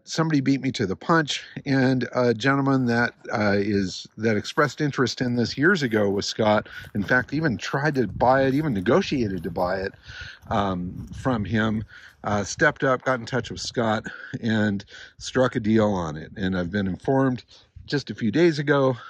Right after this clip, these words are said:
that the car is gonna be picked up and it's gonna go off to Europe. Now, it's kind of bittersweet to see it leave because it's been really fun to have it out here in the yard, but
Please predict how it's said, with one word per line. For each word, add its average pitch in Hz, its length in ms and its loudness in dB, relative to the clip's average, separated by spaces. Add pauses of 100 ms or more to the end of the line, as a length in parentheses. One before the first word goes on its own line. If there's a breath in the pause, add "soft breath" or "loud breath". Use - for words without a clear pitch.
(140 loud breath)
that 113 380 -2
the 113 80 -4
car 120 240 2
is 113 100 -2
gonna 113 160 -2
be 117 120 0
picked 110 300 -4
up 95 240 -2
and 92 100 -6
it's 92 140 -6
gonna 104 180 -2
go 87 280 -2
off 90 240 -4
to - 100 -14
Europe. 101 380 0 (580 loud breath)
Now, 113 220 2
it's - 280 -6 (140)
kind 180 160 2
of 170 80 0
bittersweet 156 480 0
to 127 80 -8
see 123 180 0
it 101 120 -2
leave 151 480 0
because 107 260 0
it's 92 100 -12
been 113 200 -2
really 131 200 2
fun 127 260 -2
to 104 40 -2
have 117 240 -2
it 107 60 -4
out 107 180 -2
here 107 240 -2
in 82 140 -2
the 82 60 -4
yard, 131 440 2 (500 loud breath)
but 120 300 2